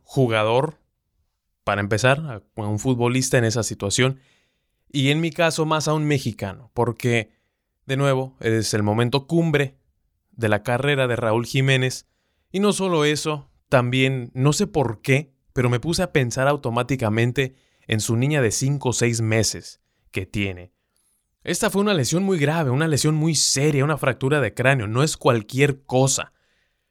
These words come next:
pero te pones a pensar Y dices, bueno,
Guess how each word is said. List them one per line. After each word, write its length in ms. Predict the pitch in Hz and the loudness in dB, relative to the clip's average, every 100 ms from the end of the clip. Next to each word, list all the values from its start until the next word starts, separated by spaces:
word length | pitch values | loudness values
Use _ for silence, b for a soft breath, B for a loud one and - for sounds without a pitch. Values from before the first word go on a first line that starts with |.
| _ | _
pero 440 | - 127 127 117 - _ _ | -4 0 0 -2 -6 _ _
te 100 | 131 | -2
pones 300 | 139 185 180 | 0 2 2
a 120 | 156 | 0
pensar 580 | 123 117 127 151 156 - _ _ _ | 0 -2 0 -2 -2 -6 _ _ _
Y 120 | 131 | -2
dices, 280 | 143 135 127 | 0 0 0
bueno, 340 | 143 123 92 | 2 0 -2